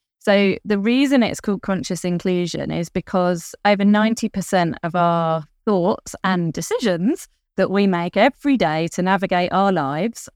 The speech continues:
are automatic. And it's really useful, you know.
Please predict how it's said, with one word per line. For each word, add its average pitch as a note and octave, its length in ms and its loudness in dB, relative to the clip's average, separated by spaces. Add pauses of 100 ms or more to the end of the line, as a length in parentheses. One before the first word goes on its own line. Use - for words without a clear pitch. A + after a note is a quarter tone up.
(140)
are F#3 400 2 (140)
automatic. F#3 640 -2 (540)
And F3 600 0 (140)
it's G3+ 200 -2
really G3+ 200 0
useful, G3 440 0
you D#3 120 -2
know. E3 280 -2